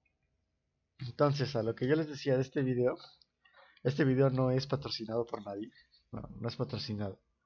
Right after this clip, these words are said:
Este, en este video les voy a enseñar a, a cómo desinfectar, que bueno, no es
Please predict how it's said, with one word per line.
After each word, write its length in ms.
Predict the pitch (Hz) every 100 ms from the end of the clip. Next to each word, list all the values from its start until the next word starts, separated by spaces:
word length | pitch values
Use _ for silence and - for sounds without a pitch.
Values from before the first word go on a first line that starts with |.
| _ _ _ _ _ _ _ _ _ _ _ _ 127
Este, 840 | 107 104 - _ 110 104 104 101 104 - -
en 100 | 117
este 200 | 123 160
video 220 | 156 147
les 140 | 143 135
voy 160 | 127
a 40 | 127
enseñar 580 | 127 110 110 110 117 -
a, 280 | 92 92 - - _ - _ -
a 120 | 120 -
cómo 240 | 135 139
desinfectar, 600 | 120 113 110 104 139 143
que 120 | 143
bueno, 180 | 107 - - _ _ _ _ _ _ _ _ _ _ _
no 260 | 117 113 120
es 580 | 123 120 - - -